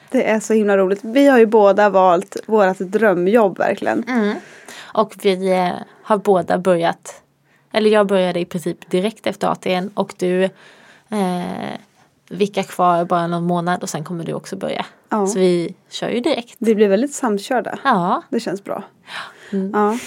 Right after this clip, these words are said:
Speaker 1: <laughs> Eh, och, eh, du har nog varit, du har ju varit mer på det klara med vad du vill.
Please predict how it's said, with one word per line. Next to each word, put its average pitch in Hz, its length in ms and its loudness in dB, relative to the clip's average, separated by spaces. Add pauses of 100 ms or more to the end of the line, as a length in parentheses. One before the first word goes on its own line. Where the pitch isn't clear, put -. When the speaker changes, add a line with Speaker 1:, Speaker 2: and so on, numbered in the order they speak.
Speaker 1:
<laughs> 240 220 2 (580)
Eh, 196 400 6
och, - 340 -4
eh, 185 1200 0 (800)
du 269 220 2
har 349 200 6
nog 254 200 6
varit, 214 380 2 (320)
du 277 100 4
har 294 160 6
ju 247 80 8
varit 226 180 4
mer 220 220 4
på 196 160 -2
det 202 80 0
klara 196 300 4
med 180 120 2
vad 175 140 2
du 175 80 0
vill. 202 260 -6